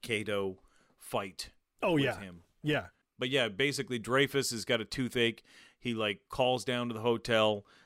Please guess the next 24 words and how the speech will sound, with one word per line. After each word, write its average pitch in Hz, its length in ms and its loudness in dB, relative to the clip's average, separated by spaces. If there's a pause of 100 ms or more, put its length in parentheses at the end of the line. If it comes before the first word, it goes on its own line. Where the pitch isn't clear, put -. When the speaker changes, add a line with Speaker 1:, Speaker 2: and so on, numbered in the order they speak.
(100)
Speaker 1:
They're 110 120 0
still 117 160 0
like, 107 160 2
"Oh 139 120 8
no, 131 200 6
the 113 100 -2
dentist 123 400 0
has 110 100 -6
gone 107 220 -2
fishing 139 400 -4
for 127 140 -8
the 113 120 -6
day." 104 360 0 (360)
Clouseau 143 480 2
steals 139 440 0
the 123 100 -8
dentist's 127 480 0
bag, 110 540 0 (300)
rides 123 280 2
a 120 60 -4
bike 127 280 4
up 139 120 2
to 135 80 2
the, 117 160 -2